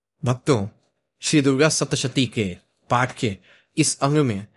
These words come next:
आइए सुनते हैं नवा अध्याय। ऋषि बोले, हे राजन, रक्तबीज के मर जाने पर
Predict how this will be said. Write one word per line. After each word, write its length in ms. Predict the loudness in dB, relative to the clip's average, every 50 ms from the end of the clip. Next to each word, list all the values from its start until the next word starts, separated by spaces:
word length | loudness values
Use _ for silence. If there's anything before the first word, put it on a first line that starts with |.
| _ _ _ _ _ _ -2 0
आइए 180 | 2 4 4
सुनते 360 | 4 2 0 0 2 2 2 2
हैं 340 | 2 2 -2 -4 -8 _ _ _ _ _ -4 0
नवा 260 | 2 4 4 4 2
अध्याय। 480 | 2 0 -2 0 0 0 0 -2 -4 -8 _ _ _ _ _ _ _ _ _ _ _ 2 2
ऋषि 260 | 2 4 4 2 2
बोले, 220 | 4 4 2 2
हे 180 | 2 2 2 4
राजन, 400 | 4 4 4 2 -2 -2 -4 -6 _ _ _ _ _ _ _ -2 2
रक्तबीज 480 | 2 2 2 2 2 4 4 4 4 2
के 100 | 2 4
मर 180 | 4 4 4
जाने 260 | 4 4 4 4 2
पर 260 | 0 0 -2 -2 -2